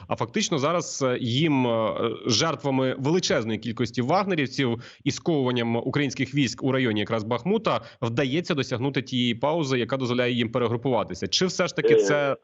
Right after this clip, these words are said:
Speaker 1: неспівмірні паузи?
Speaker 2: Бачите, я твердо переконаний, що, е, наше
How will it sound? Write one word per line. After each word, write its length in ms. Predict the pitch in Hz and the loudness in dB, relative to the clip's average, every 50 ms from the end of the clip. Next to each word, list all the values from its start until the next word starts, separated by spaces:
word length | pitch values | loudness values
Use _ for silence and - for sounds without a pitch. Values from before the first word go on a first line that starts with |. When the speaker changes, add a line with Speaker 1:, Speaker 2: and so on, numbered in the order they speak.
| - | -2
Speaker 1:
неспівмірні 640 | 139 139 165 175 170 180 185 170 170 156 123 104 104 87 | 2 2 2 2 0 0 0 2 2 2 2 0 -2 -2
паузи? 420 | - 92 87 87 87 82 82 87 101 - _ _ _ _ _ _ _ _ _ | 0 0 0 0 -2 -6 -8 -10 -12 -12 _ _ _ _ _ _ _ _ _
Speaker 2:
Бачите, 480 | 113 117 160 170 - - - - 123 | 0 2 4 4 4 2 2 2 2
я 220 | 123 131 156 147 147 | 4 4 4 4 2
твердо 480 | 147 - 151 160 190 190 175 - 175 | -2 -2 2 4 4 2 2 -2 -6
переконаний, 720 | - - 151 143 143 - - 131 123 123 127 135 139 143 143 - - - - | 0 2 2 2 2 0 -2 -4 -4 -4 -4 -14 -16 -16 -16 -14 -14 -12 -4
що, 300 | - 139 135 135 120 - - _ - | 2 4 6 6 6 4 0 _ -14
е, 120 | 104 113 120 123 131 147 | -14 -14 -14 -14 -8 -6
наше 380 | 151 147 139 - - - 123 | -4 -4 -2 -4 -4 -6 -6